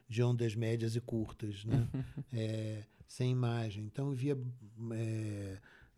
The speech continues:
Speaker 1: é, Balança Mas Não Cai, Tancredo e Tan-, Tan-,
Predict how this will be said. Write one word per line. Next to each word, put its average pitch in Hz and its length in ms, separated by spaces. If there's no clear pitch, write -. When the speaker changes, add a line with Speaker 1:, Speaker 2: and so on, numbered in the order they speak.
Speaker 1:
é, 110 340
Balança 120 380
Mas 117 200
Não 117 100
Cai, 120 540
Tancredo 113 640
e 107 60
Tan-, 110 260
Tan-, 110 180